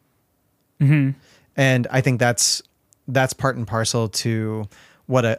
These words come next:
Speaker 2: a good romance does, is it reflects not only your, your inner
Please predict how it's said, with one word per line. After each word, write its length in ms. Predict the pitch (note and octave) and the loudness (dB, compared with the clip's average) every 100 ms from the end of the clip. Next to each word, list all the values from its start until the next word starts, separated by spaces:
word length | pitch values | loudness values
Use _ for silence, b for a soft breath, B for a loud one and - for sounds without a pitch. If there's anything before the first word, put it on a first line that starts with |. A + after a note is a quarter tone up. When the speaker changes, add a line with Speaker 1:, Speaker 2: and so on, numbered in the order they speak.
| C#3+ | -2
Speaker 2:
a 60 | |
good 360 | A#2 B2 B2 A2+ | 0 2 2 2
romance 500 | B2 A#2+ A2 A2 - | 0 2 -2 -4 -4
does, 480 | A#2 A#2+ A#2 G#2+ - | 0 2 2 0 -2
is 180 | B2 | -2
it 240 | A2+ A2+ - - | -2 -4 -6 -2
reflects 800 | B2+ - C3 A#2+ - - - - b b - | -2 0 0 0 0 0 0 -4 b b -4
not 200 | B2+ A#2+ | 0 2
only 320 | A#2+ A#2 A#2 | 0 0 -2
your, 720 | A2+ A2+ A2+ A2+ A2+ A2 A2+ G#2+ _ _ _ _ _ _ _ - B B B B B _ _ _ _ _ | -2 -2 -2 -2 -4 -6 -8 -14 _ _ _ _ _ _ _ -18 B B B B B _ _ _ _ _
your 320 | F3 C3+ B2 A#2 | -4 2 2 2
inner 600 | C#3 B2 A#2 A2+ A2 | 0 2 2 2 0